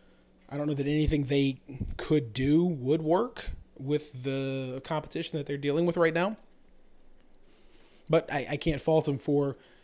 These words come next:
picking an approach and actually following it up and going that, that way over and over and over again.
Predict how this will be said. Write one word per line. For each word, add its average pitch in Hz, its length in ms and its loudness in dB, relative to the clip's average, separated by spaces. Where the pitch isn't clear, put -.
picking 185 580 4
an 165 80 2
approach 135 800 2
and 143 320 -2
actually 139 920 0
following 156 560 6
it 151 100 2
up 131 300 -4
and 135 480 -6
going 151 540 2
that, 151 380 2
that 160 200 2
way 156 540 0
over 156 340 2
and 151 80 0
over 143 300 0
and 139 80 -2
over 131 320 -4
again. 113 380 -8